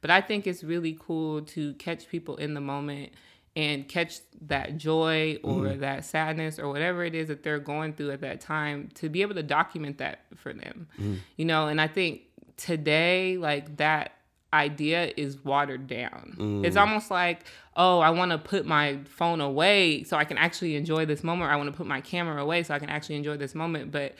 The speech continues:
Speaker 1: it's like, you wanna be able to document those moments.
Speaker 2: Oh, yeah.
Speaker 1: Like, I lost my grandfather to Alzheimer's, and if anybody, you know, is not familiar with that, it's a disease that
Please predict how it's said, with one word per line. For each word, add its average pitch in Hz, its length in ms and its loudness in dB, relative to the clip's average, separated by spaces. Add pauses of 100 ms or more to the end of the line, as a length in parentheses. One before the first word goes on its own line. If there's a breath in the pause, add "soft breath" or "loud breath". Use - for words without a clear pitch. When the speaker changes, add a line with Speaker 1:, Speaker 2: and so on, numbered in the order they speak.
(340 loud breath)
Speaker 1:
it's - 100 -10
like, 160 200 2 (100)
you 185 180 -4
wanna 214 280 0
be 208 140 -2
able 202 160 0
to 175 100 -4
document 165 580 0
those 156 200 -2
moments. 147 380 -4
Speaker 2:
Oh, 95 60 0
yeah. 98 160 2
Speaker 1:
Like, 147 280 2 (120)
I 165 340 6 (480 loud breath)
lost 170 320 8
my 156 100 2
grandfather 156 440 0
to 151 200 -8
Alzheimer's, 143 680 0
and 139 300 -2
if 151 180 -2
anybody, 160 400 -2
you 151 180 -4
know, 139 180 -2
is 139 100 -4
not 147 180 -2
familiar 165 400 0
with 151 140 -2
that, 135 280 -2
it's 143 200 -6
a 147 40 -8
disease 147 500 -6
that 135 340 -6